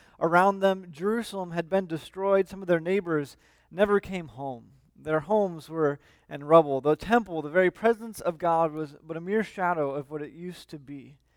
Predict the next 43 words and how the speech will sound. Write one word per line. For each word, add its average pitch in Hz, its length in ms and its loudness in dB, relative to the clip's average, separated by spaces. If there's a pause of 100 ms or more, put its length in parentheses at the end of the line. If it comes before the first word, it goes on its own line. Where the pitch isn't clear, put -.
(240)
And 175 100 -10
so 175 80 -4
they 208 140 12
looked 277 240 4
around 208 320 4
and 185 100 -4
they 180 60 4
would 180 120 -2
think, 185 140 -8
"God, 208 240 4
this 233 240 2
is, 202 300 -8
this 214 260 0
is 196 180 -10
your 190 160 -6
love 185 540 -2 (260)
for 170 160 -8
us? 202 300 -4
This 208 260 -2
is 202 140 -10
what 180 220 -2
your 196 200 4
love 190 460 4
looks 175 320 -12
like? 214 400 -18 (420)
How 240 300 4
have 202 380 2
you 180 340 -10 (240)
loved 165 400 -2
us?" - 540 -20 (460)
And 175 120 -16
so 208 100 2
God 233 240 10
reaffirms 247 720 0
His 180 240 -6
love 170 340 4
by 165 400 2
reaffirming 185 720 -4
them, 156 300 -4 (400)
uh, 156 60 -6
of 147 260 0
their 151 120 0
future. 143 600 -16